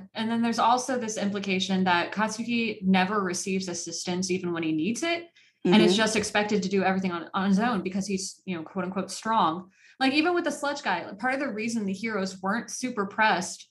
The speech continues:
Speaker 1: to leap into the fight and help is that Katsuki's quirk was obviously powerful and he was clearly putting up a fight. So they just assumed that he'd be able to ho-,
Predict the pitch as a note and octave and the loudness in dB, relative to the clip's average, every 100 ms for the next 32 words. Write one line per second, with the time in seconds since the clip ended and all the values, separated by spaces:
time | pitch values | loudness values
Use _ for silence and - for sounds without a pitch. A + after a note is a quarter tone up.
0 | - G#3+ G#3 A#3+ - A#3 A#3 F#3 G3+ F#3 | -6 -4 -2 -2 -2 -2 -2 -2 0 0
1 | F3+ F3+ G#3+ F3+ F#3+ F#3+ D#3+ - G#3 G#3+ | 0 -2 -2 -4 -6 -4 -4 -4 -6 -4
2 | A#3 G#3+ G#3 - - - F#3+ - F#3+ F#3 | -6 -8 -8 -6 -6 -6 -8 0 0 0
3 | F3 F3 F3 A3 C4 B3+ - - G3 - | -4 -8 -6 -4 -4 -6 -6 -8 -10 -16
4 | - G3+ G#3 F#3 F#3+ - G#3+ G#3 G#3 G3+ | -8 -4 -2 -4 -8 -10 -2 -2 0 -2
5 | G3+ F#3+ F3 - - C4+ A3 - - _ | -2 -2 -4 -6 -2 2 2 -2 -6 _
6 | - - C#4+ C#4 D#4+ E4 D4 C4+ F4 F4+ | -20 -2 2 4 2 0 -2 -4 -2 0
7 | D4 G#3+ B3 G3+ A3 A3+ G#3 G#3 G#3+ | 0 -2 -4 -4 -6 -4 -4 -2 -4